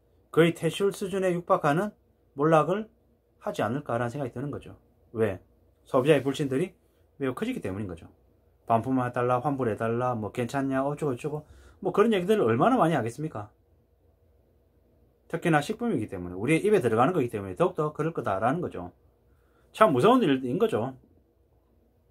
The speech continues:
식품 관련해가지고 제조 일자를 위반하거나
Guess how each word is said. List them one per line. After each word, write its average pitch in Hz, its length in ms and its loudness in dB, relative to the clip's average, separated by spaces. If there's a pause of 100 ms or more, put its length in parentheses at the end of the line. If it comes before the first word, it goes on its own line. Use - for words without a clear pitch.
(680)
식품 233 280 2
관련해가지고 131 840 4 (1160)
제조 165 520 8
일자를 165 440 4
위반하거나 143 720 2